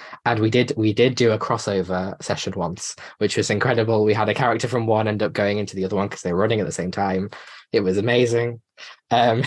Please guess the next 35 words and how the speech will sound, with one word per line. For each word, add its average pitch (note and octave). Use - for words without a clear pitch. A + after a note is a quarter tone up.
<laughs> D3+
and A2+
yeah, A2+
so A2
I've G#2+
got G#2+
a G2+
half A#2
elf G2+
druid G#2
called F#2
Lorcan, F#2+
who A2
has G2
gone G2+
from G2
being G2
a F#2
naive A2+
young G2+
boy, F#2+
um, F#2
who G#2
just F#2+
wants G2
to G2
meet F#2+
his F#2
long F#2+
lost F2+
dad F2+
to -
being F#2
an F#2
unstoppable, F2+